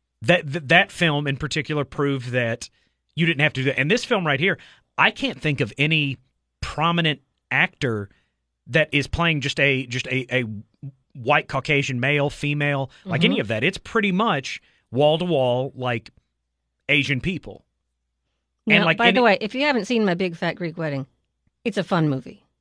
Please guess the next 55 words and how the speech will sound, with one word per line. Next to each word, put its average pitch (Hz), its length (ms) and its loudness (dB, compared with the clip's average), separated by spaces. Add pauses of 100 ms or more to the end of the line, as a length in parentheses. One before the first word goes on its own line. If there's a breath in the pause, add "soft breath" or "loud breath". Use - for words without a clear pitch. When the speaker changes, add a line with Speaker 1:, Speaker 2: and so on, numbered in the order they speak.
(380)
Speaker 1:
Yeah. 165 200 2 (340)
I 147 60 -2
think 165 160 2
Speaker 2:
Just, 165 120 0
Speaker 1:
it - 40 -4
Speaker 2:
it's 151 100 -2
Speaker 1:
ma-, 175 60 2
Speaker 2:
just 240 100 0
Speaker 1:
it - 20 4
Speaker 2:
a 180 40 4
good - 40 4
Speaker 1:
made, 180 160 6
Speaker 2:
movie. 285 120 6
Speaker 1:
like, 143 380 0
two, 175 300 -2
three 165 220 -2
hundred 160 180 0
million 151 260 -2
dollars 139 360 0
back. 131 360 -2
What 139 100 -14
was 135 120 -6
it? 147 120 -4
Oh, 151 380 -2 (400)
maybe 160 200 2
oh 160 40 4
one, 147 240 2
oh 151 100 0
two, 151 400 0
Speaker 2:
Yeah. 180 160 2
Speaker 1:
something 175 140 -2
like 156 140 0
that. 156 400 -2 (480)
Um, 135 200 2
ended 180 220 2
up 165 100 4
having 156 300 2
a, 120 160 0
I 120 80 -2
think, 139 220 -4
a 107 120 -4 (140)
Speaker 2:
There - 100 4
was 220 100 -4
a 240 40 -4
Speaker 1:
sitcom 165 320 4
Speaker 2:
sequel 180 280 0
and 175 160 2
Speaker 1:
that 160 100 2
was 180 120 0
Speaker 2:
sitcom. 165 160 -2
Speaker 1:
spun 160 200 4
off, 151 540 0
like, 147 220 -2
into 156 240 -2
it. - 100 -4